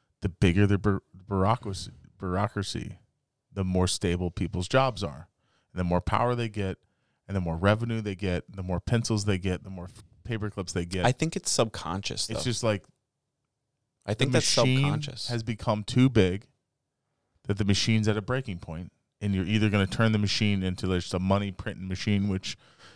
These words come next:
Speaker 1: you know, one would argue is already headed that direction. At some point, the shit's gonna catch up with us. Or do we turn the machine off and have a lot of pissed off people? And that's what I think happened in this election.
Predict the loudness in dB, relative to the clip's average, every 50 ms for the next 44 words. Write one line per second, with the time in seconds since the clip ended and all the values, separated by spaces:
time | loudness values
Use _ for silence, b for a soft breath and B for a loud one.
0 | b b -6 -4 -4 -4 -2 0 2 2 4 4 4 2 2 2 0 0 0 -2
1 | 0 0 0 0 0 -2 -2 -2 -2 -2 -2 -2 -2 -4 -6 -4 -2 0 0 0
2 | 0 -4 -4 -4 -4 -4 -2 -2 -2 -4 -4 -6 -8 -8 -10 -8 -8 -6 -2 -2
3 | -2 0 0 -2 -2 -4 -4 -2 -4 -4 -2 -2 -4 -4 -4 -6 -6 -6 -6 -6
4 | -6 -4 0 2 2 2 2 0 -2 -6 _ _ _ _ _ _ _ _ _ _
5 | 2 2 2 4 4 4 2 2 2 0 -2 -4 -4 -4 -4 -4 -2 -2 -2 -4
6 | -4 -6 -10 -16 -20 -20 -20 -20 _ _ _ _ _ _ _ _ _ _ -4 -2
7 | 0 2 2 2 2 2 2 2 2 2 2 0 -2 -6 -6 -6 -6 -6 -6 -6
8 | -6 -6 -10 -14 -14 -14 -14 -14 -16 -16 -16 -18 _ _ _ _ _ _ _ _
9 | _ _ _ _ _ _ _ _ -4 -2 -2 -2 0 -2 -2 -2 -2 -4 -4 -4
10 | -4 -2 -2 -2 -2 -4 -8 -10 -8 -10 -10 -10 -10 -12 -10 -6 -6 -6 -6 -6
11 | -10 -14 -16 -16